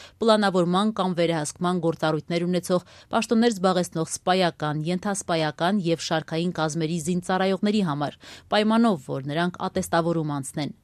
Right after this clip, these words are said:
Կառավարությունը այս նպատակի համար վաթսուն վեց միլիարդ դրամ է հատկացնելու։ Երեք տարբեր հանձնաժողովներ կստեղծվեն տարբեր կոչումներ ունեցող զինվորականների ատեստավորումը իրականացնելու համար։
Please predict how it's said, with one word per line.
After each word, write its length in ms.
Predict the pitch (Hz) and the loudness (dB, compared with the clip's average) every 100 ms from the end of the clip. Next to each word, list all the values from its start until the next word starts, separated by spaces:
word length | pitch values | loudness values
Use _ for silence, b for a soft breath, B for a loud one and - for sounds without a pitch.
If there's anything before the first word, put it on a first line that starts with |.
| _ b | _ b
Կառավարությունը 680 | _ 156 147 143 147 160 208 175 | _ -2 -2 -2 -6 -4 -2 -2
այս 140 | 151 | -4
նպատակի 540 | 160 151 160 151 151 190 | -6 -4 -4 -4 -4 -4
համար 300 | 170 160 143 | -2 -2 -2
վաթսուն 400 | 165 - 175 160 | -4 -4 -6 -2
վեց 180 | 185 - | -2 -2
միլիարդ 380 | 175 165 180 165 | -2 0 0 0
դրամ 280 | 185 196 | 2 2
է 60 | 156 | 0
հատկացնելու։ 680 | 143 - 147 139 151 147 - _ _ | -4 -6 -8 -6 -6 -6 -10 _ _
Երեք 320 | 190 226 262 269 | 4 6 6 6
տարբեր 300 | 233 220 240 | 4 6 6
հանձնաժողովներ 760 | 220 220 233 220 233 240 165 | 4 2 2 4 2 2 2
կստեղծվեն 600 | - 147 - 147 - 196 240 | 0 -6 -4 -4 0 0 2
տարբեր 360 | 156 156 165 | 0 2 2
կոչումներ 460 | - 156 - 156 165 | 2 -2 -2 0 2
ունեցող 400 | 185 202 202 220 | 2 2 2 2
զինվորականների 720 | 180 175 156 151 147 151 147 185 | 2 0 0 -2 -2 -4 0 0
ատեստավորումը 760 | 175 170 - 151 156 165 170 | 2 0 -2 -2 -2 -2 -2
իրականացնելու 840 | 170 196 190 202 196 - 214 156 | -2 -2 -2 0 -2 -2 -6 -6
համար։ 300 | 135 143 143 | -6 -6 -8